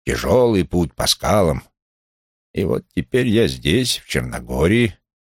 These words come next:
с твердым намерением выяснить, где правда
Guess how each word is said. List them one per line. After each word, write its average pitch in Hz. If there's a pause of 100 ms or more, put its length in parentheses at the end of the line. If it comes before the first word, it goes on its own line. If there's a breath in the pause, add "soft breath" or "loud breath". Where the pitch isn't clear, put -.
(320)
с -
твердым 143
намерением 85
выяснить, 101 (720)
где 64
правда 127